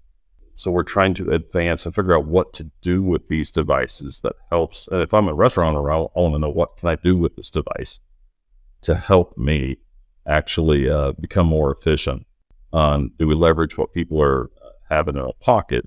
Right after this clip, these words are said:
versus this? Because cost matters. And then you also had labor. I mean, that, that's where you start considering things like, uh, the electric order taking, maybe my, through an app, through a kiosk,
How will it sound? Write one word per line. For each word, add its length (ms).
versus 420
this? 300
Because 480
cost 480
matters. 640
And 160
then 300
you 160
also 240
had 260
labor. 400
I 40
mean, 180
that, 300
that's 240
where 80
you 60
start 260
considering 640
things 340
like, 320
uh, 140
the 140
electric 360
order 180
taking, 440
maybe 260
my, 200
through 200
an 140
app, 300
through 160
a 60
kiosk, 760